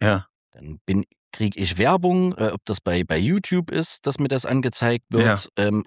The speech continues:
Speaker 2: ob das dann bei Amazon auf einmal so ist, dass sie sagen, „Mensch, Frühlingsaktion, Ihre Produkte.“
Speaker 1: Ja.
Speaker 2: Und dann ist da auch ein Haufen drei D Druckergelumpe, auch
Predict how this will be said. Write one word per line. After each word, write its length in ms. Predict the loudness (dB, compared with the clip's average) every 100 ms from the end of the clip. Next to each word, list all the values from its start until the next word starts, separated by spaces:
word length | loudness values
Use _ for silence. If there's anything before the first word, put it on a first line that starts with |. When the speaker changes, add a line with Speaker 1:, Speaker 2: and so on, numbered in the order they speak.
| -4
Speaker 2:
ob 120 | -6 -2
das 180 | -4 -2
dann 200 | -2 2
bei 200 | 2 2
Amazon 600 | 2 2 0 -2 0 0
auf 240 | -2 0
einmal 400 | 0 0 0 0
so 100 | -2
ist, 220 | -4 -4 -4
dass 160 | -4
sie 80 | -2
sagen, 360 | 0 2 2 0
„Mensch, 460 | 2 2 0 -4
Frühlingsaktion, 1120 | -2 0 2 2 0 -2 -6 -6 -2 2 0 0
Ihre 320 | 0 0 -2
Produkte.“ 680 | -2 -2 0 -2 -4 -8 -8 -8 _ _
Speaker 1:
Ja. 240 | 0 0 -4 _ _ _ _ _ _
Speaker 2:
Und 100 | -2
dann 100 | 0
ist 180 | 0 0
da 60 |
auch 200 | 2 2
ein 120 | 2
Haufen 320 | 2 2 0 0
drei 220 | 0 0
D 180 | 0 0
Druckergelumpe, 720 | -2 -2 -2 0 0 0 -2
auch 220 | -2